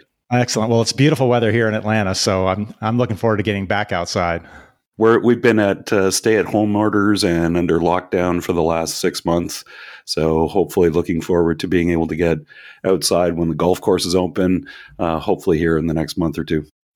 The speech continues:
Speaker 1: Oh, that's right, 'cause you're up in Toronto.
Speaker 2: I am.
Speaker 1: Yeah, that's right. So, yeah, I hope you guys get out, <laughs> left out of the cages soon.
Speaker 2: Hopefully. I'm really looking forward to it.
Speaker 1: Well, your first, uh, interview here on Channel Journey is a very popular podcast. A lot of people have listened to it.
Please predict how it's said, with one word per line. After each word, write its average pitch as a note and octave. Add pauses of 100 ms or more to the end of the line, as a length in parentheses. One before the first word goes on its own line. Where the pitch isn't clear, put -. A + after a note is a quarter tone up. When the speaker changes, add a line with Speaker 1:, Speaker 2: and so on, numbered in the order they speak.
(120)
Speaker 1:
Oh, D#3+
that's D#3+
right, G#3
'cause A2+
you're C#3+
up E3
in C3+
Toronto. B2+ (240)
Speaker 2:
I D#2
am. F2+ (140)
Speaker 1:
Yeah, A#2
that's G#2+
right. A#2+
So, G#2
yeah, A2
I G2+
hope G2
you A#2
guys G#2+
get G#2+
out, A2 (200)
<laughs> -
left C3
out C3
of A#2
the A#2+
cages A#2+
soon. A2+ (220)
Speaker 2:
Hopefully. G2+
I'm F2+
really G#2
looking F2
forward D#2
to D#2+
it. D#2 (640)
Speaker 1:
Well, F3+ (160)
your G3+
first, G#3
uh, C#3
interview B2+
here C3
on A#2+
Channel B2+
Journey A2+
is G#2+
a -
very D#3
popular C3+
podcast. A#2
A A2
lot B2
of B2+
people C3
have A#2
listened A#2
to A#2+
it. A2+